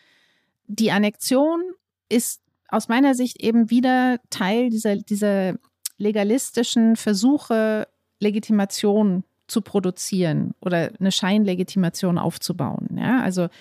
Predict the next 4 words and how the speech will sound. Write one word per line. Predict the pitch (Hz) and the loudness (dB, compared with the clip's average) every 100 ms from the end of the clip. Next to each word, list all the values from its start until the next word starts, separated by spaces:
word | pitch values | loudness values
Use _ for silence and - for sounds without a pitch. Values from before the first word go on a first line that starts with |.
| - - _ - | -20 -20 _ -4
die | |
russische | 196 226 220 - 208 | -2 -2 -2 -2 0
nationale | 202 208 - 202 175 190 | 2 0 0 0 2 0
Sicherheitsdoktrin | 196 - 254 226 - - 208 - 220 202 196 | -2 0 0 0 -6 -6 -6 -4 0 4 4